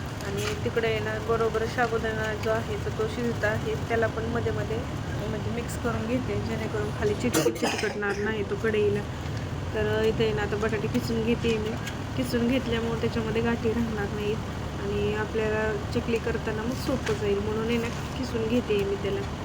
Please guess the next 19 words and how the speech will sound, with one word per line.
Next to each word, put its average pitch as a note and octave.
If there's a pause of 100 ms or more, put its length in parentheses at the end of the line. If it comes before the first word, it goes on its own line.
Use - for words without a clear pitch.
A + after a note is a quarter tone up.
(300)
आणि G#3
पलीकडं A3
साबुदाणा A3
पण G#3+
आपला G#3+
शिजतोय, A3+
तर G#3+
त्याला G#3+
पण G#3+
मधून G#3+
मधून G#3
हलवते, G#3
जेणेकरून G#3
तो G#3
खाली, G#3+ (600)
अ, G3 (120)
तळाला G#3+
चिटकणार G#3
नाही. G3+